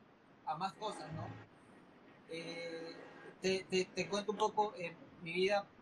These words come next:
como pequeño, definitivamente no, no, no pasé necesidades, pero sí, eh, sí, sí,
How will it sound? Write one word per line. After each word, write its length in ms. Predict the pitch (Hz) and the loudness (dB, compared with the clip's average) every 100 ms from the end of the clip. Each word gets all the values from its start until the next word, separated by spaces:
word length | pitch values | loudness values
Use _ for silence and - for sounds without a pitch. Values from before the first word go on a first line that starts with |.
| - 170 | -16 -10
como 160 | 165 | -8
pequeño, 420 | 165 185 202 214 214 202 - - - - | -8 -8 -8 -6 -6 -6 -8 -12 -18 -12
definitivamente 640 | 160 165 160 190 202 196 | -10 -10 -4 -2 0 0
no, 320 | 190 196 196 196 | 0 2 0 -2
no, 280 | 190 202 202 - | -4 -4 -6 -6
no 140 | 190 196 | -2 0
pasé 200 | 202 208 | 0 -2
necesidades, 800 | 208 190 180 170 180 190 233 - - - - | -2 -4 0 6 6 6 0 -8 -20 -20 -8
pero 220 | 160 156 156 | -4 -4 -4
sí, 480 | 196 202 202 202 - - - - - - - - 170 | -6 -4 -4 -6 -10 -16 -16 -14 -14 -16 -16 -12 -2
eh, 280 | 156 165 - - - | 0 0 -6 -16 -16
sí, 280 | - 190 196 - - - - - - | -6 -2 -2 -4 -12 -12 -12 -14 -16
sí, 460 | - 202 208 202 | -8 -2 2 2